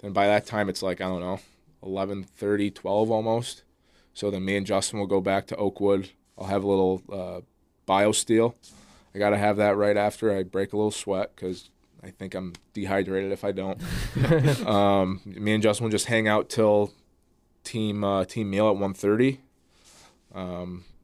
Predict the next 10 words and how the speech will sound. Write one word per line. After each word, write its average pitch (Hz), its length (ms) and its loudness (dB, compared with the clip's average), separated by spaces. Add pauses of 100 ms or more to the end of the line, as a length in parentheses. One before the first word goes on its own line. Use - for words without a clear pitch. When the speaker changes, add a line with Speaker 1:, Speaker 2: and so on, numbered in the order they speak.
(120)
Speaker 1:
you 104 100 -16
know, 92 120 -8
I'll 92 60 -4
have 92 340 -2
pasta, 95 720 2 (160)
chicken, 95 600 -4 (720)
um, 95 200 -6
bread. 92 220 0
I 92 60 4
have 98 460 0